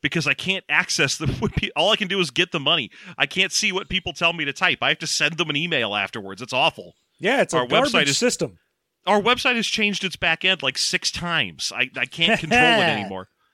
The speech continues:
Speaker 1: Yeah, I get it. Anyway, let's do this. Enough whining. Let's get some ads. John, why don't you go?
Speaker 2: All right.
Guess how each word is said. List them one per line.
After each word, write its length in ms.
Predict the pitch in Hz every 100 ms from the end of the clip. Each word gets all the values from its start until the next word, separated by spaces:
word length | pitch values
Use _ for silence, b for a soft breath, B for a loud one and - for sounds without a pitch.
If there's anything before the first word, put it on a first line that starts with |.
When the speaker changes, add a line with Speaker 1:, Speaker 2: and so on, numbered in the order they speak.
| _
Speaker 1:
Yeah, 600 | 175 202 185 170 143 123 113
I 120 | 143
get 200 | 147 170
it. 120 | 123 B B 147
Anyway, 460 | 170 214 143 113 107
let's 180 | 160 190
do 200 | - 214
this. 200 | 147 101
Enough 240 | 139 160 160
whining. 360 | 156 165 123
Let's 160 | 113 143
get 160 | 170
some 180 | - 139
ads. 260 | 156 139 -
John, 320 | 175 196 147
why 140 | 143
don't 140 | 180 190
you 100 | 190
go? 320 | 156 98 - _ _ _ _ _ _
Speaker 2:
All 240 | 247 320
right. 540 | 160 170 254 - -